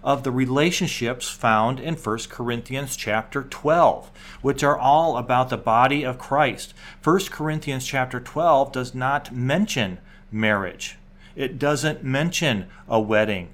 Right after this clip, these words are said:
It does not mention an anniversary. It's about the relationships of God's people, of all people. So when it says, "Love is patient, love is kind, it's not envious,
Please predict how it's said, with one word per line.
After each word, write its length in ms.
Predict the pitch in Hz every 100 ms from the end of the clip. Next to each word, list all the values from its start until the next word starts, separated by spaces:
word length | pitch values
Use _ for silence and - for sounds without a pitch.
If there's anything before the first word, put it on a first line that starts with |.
| - -
It 220 | 135 135
does 260 | 143 147 127
not 260 | 139 143
mention 600 | 131 131 165 170 135 95 - -
an 120 | 127
anniversary. 920 | 131 127 123 113 127 131 117 98 85 - -
It's 220 | - 165 147
about 320 | 123 160 151
the 80 | 117
relationships 960 | 120 120 135 190 - 143 - 107 - - - 127
of 180 | 117
God's 420 | 139 135 143 135 -
people, 600 | - 220 226 120 87 - - -
of 280 | 170 - -
all 400 | 151 190 240 247
people. 640 | - 160 151 - 104 - - - - -
So 180 | - 156
when 220 | 156 165
it 120 | 165 -
says, 600 | - 185 185 95 - - - -
"Love 340 | 131 147 123
is 100 | 117
patient, 580 | - 113 113 - 87 - - -
love 360 | 113 123 127 113
is 140 | 104
kind, 500 | - 120 113 107 104 - -
it's 220 | 147 143 143
not 320 | 131 127 -
envious, 680 | 113 120 117 107 98 -